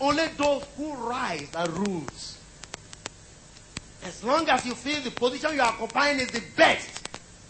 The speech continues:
you are in the valley. The battle continues. You can't possess the territory God has given to you. Don't forget, Megiddo was a Canaanite city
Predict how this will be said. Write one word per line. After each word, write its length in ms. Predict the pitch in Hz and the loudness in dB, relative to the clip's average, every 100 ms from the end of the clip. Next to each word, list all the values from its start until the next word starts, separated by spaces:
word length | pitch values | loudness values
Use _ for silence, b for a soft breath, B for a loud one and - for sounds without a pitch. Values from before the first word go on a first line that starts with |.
| 165 | -10
you 80 | 175 | -8
are 60 | 175 | -6
in 60 | |
the 100 | 170 - - | -10 -12 -2
valley. 340 | 196 202 185 - - - - - - - | 0 0 -2 -8 -20 -18 -18 -20 -16 -10
The 80 | 165 | -8
battle 320 | - 175 180 | -4 -4 -4
continues. 600 | 185 175 175 180 131 - - - - | -8 -10 -10 -10 -12 -14 -16 -16 -14
You 60 | - - | -12 -6
can't 160 | 196 - | -6 -6
possess 320 | 170 147 185 | -12 -8 -8
the 80 | 165 | -8
territory 500 | 165 220 208 185 147 143 | -8 -6 -6 -8 -10 -8
God 140 | 156 | -8
has 100 | 147 | -8
given 260 | 131 143 151 | -8 -12 -12
to 140 | 147 | -12
you. 160 | 135 131 - - - - - - | -12 -12 -14 -18 -20 -20 -16 -2
Don't 220 | 202 262 | 2 2
forget, 460 | - 254 233 185 117 - - - | 2 2 2 -2 -6 -14 -14 -10
Megiddo 520 | 139 233 247 247 262 | -2 -2 0 2 2
was 120 | 240 220 | 2 -2
a 60 | |
Canaanite 560 | 208 - 233 233 233 226 | -6 -8 -4 -2 -2 -2
city 380 | - 220 226 | -4 -6 -6